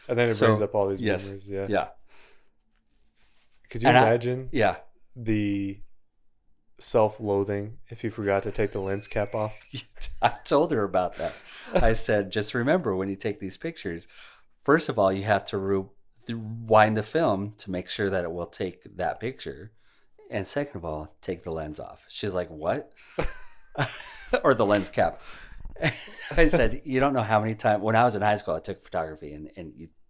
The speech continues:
Speaker 2: you have to physically take that cap off.
Speaker 1: Yep. <laughs>
Speaker 2: And if you didn't, like, you missed your opportunity, and you're like,
Speaker 1: Yep.
Speaker 2: She's like, "Oh, okay."
Speaker 1: Yeah.
Speaker 2: Yeah.
Speaker 1: And then,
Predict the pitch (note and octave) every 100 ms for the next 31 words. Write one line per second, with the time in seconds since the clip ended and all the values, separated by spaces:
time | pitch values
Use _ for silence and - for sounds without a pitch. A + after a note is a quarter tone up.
0 | - D#2 D2+ D#2 - E2+ G#2 A#2 B2 G2+
1 | F#2+ - D2+ - F#2 - C3 C3 - F2+
2 | F#2 - - - A#2 - - D#3+ - -
3 | D3 F#2+ D#2+ - G#2+ G2 G2+ F#2 B2+ C3+
4 | G#2+ G#2+ - F2+ F2 - F2 F2+ F#2+ -
5 | - G2 A2 A#2 C3 D#3+ E3 D#3 A#2+ G#2
6 | G#2+ F#2+ E2+ F2 E2 G2 G#2 G#2+ B2 -
7 | _ - - - - - - - - -
8 | F#2 F2 - - C#3+ F#2+ D2 - - -
9 | A2+ G#2 F#2 - - G#2 E2+ _ - A2+
10 | A#2+ A#2+ G#2+ G#2